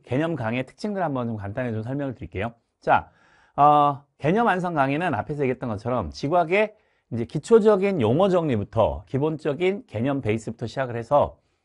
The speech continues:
그냥 기본적인 것만 다루는 게 아니고, 이 지구학원 언빌리버블 개념 완성 강의 하나만 듣더라도 여러분들 문제풀이 척척척 술술술 다 되고,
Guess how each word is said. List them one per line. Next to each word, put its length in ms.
그냥 240
기본적인 460
것만 200
다루는 260
게 60
아니고, 500
이 200
지구학원 580
언빌리버블 560
개념 280
완성 280
강의 340
하나만 340
듣더라도 640
여러분들 320
문제풀이 640
척척척 580
술술술 540
다 200
되고, 420